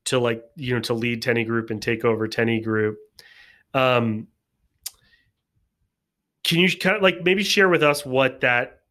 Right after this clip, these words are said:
looked like? I mean, you came, you, you worked at Tenney,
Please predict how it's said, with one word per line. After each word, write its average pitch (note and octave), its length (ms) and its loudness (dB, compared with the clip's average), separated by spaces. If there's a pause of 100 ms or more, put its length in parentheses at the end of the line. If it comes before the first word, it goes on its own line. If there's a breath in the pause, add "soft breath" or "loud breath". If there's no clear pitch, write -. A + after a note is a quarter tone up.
(140)
looked C#3+ 280 -4
like? A2+ 140 -4
I - 20 -6
mean, B2 140 -4
you A#2+ 80 -8
came, D3+ 260 -2 (260 loud breath)
you, D3+ 260 -2
you D#3 180 -4
worked E3+ 340 2
at D#3 80 -12
Tenney, D3 460 2